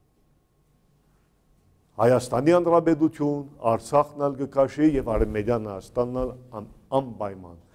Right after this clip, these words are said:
Մի, չի, մի առանձնացնեք Արևմտյան Հայաստանը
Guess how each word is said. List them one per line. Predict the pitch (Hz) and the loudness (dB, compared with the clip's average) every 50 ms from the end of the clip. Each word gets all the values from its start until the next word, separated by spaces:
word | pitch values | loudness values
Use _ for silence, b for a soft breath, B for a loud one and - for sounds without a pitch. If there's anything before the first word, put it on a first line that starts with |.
| b b b b b b _ _ _ _ _ _ _ _ _ | b b b b b b _ _ _ _ _ _ _ _ _
Մի, | 143 139 147 170 170 170 | -18 -14 -12 -12 -12 -14
չի, | - - - 202 214 202 - - B B B B | -12 -8 -4 -2 -2 -2 -4 -12 B B B B
մի | B 143 165 214 226 226 - | B 0 4 4 4 4 4
առանձնացնեք | - 143 147 147 160 151 139 120 110 127 131 127 127 123 - - 147 170 165 160 - | 6 4 6 6 6 4 2 0 -4 -2 0 0 0 0 -4 -4 -2 -2 -2 -2 0
Արևմտյան | - 123 120 117 120 117 113 117 120 117 113 123 117 113 113 | 0 0 2 2 0 -4 -2 -4 -4 0 0 0 0 0 -4
Հայաստանը | 113 113 110 110 - - - 160 180 165 135 110 | -4 -4 -4 -6 -8 -2 -2 -2 -2 -2 -8 -12